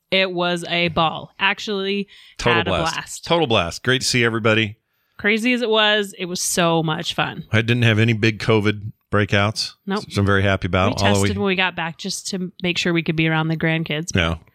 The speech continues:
Speaker 2: 'Cause somebody did have covid we were near, but not that near. But none of the, like, tadpoolers had anything. And then there was one person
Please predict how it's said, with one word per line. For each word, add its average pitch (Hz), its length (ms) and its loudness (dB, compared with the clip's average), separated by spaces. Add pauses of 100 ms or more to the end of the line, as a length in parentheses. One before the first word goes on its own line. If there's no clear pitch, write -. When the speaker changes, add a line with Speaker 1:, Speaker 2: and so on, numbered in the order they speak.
(200)
Speaker 2:
'Cause 113 160 2
somebody 214 320 2
did 127 220 2
have 104 420 0
covid 101 320 0
we 95 100 2
were 92 80 2
near, 110 320 2
but 95 120 -4
not 113 240 -2
that 90 180 0
near. 78 300 -4 (480)
But 117 180 2
none 135 220 2
of 135 80 0
the, 113 280 4
like, 101 220 0
tadpoolers 101 560 0
had 85 160 2
anything. 85 380 -4
And 101 80 2
then 101 80 2
there 98 100 4
was 95 140 2
one 117 180 2
person 104 640 0